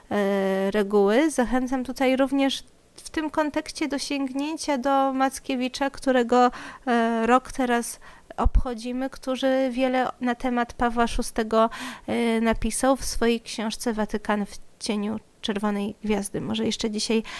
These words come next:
e, pod koniec to przytoczę, ale wróćmy do,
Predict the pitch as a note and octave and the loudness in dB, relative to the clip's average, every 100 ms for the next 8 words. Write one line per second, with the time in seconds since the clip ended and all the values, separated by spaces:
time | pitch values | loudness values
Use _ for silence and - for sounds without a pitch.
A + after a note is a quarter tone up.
0 | - - A3 A3+ G#3+ - D4+ C#4 B3 - | -12 -2 0 2 0 2 4 4 0 0
1 | B3+ - C4 - F4+ - C#4 C4 C#4 - | 0 2 0 4 2 6 6 6 -6 -4
2 | B3 B3+ B3 B3+ C#4 - - C4 A3+ A#3+ | 4 6 6 4 2 0 0 2 4 4
3 | A#3+ | 4